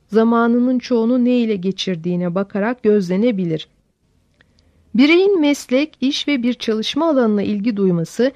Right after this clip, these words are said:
o alandaki çalışmadan doyum sağlaması, başarılı olmasında önemli rol oynar. Bir kişinin ne ile ilgilendiği ile ileride yapacağı işin ya da mesleğin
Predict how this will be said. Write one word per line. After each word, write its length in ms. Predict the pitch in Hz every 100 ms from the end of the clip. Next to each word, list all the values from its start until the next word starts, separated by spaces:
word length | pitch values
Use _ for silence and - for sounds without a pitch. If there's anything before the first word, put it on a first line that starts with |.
| _ _
o 60 | 277
alandaki 600 | 294 277 247 226 226 220
çalışmadan 800 | - 226 214 220 208 208 202 180
doyum 280 | 190 220 226
sağlaması, 840 | - 180 170 165 165 - 262 285 -
başarılı 480 | 202 - 240 240 247
olmasında 800 | 214 175 170 - 170 165 226 - _ _
önemli 640 | 202 226 240 233 214 262 302 _ _ _ _ _ _
rol 320 | 214 247 190
oynar. 440 | 165 156 160 165 - _ _ _ _ _ _ _ _
Bir 200 | 254 381
kişinin 480 | 381 359 - 349 294
ne 100 | 311
ile 200 | 359 294
ilgilendiği 800 | 226 190 196 202 190 190 214 196
ile 120 | 175
ileride 440 | - 208 226 240 302
yapacağı 520 | 294 254 220 240 220
işin 360 | 202 202 170 -
ya 140 | 214
da 100 | 220
mesleğin 600 | 233 202 202 - 208 180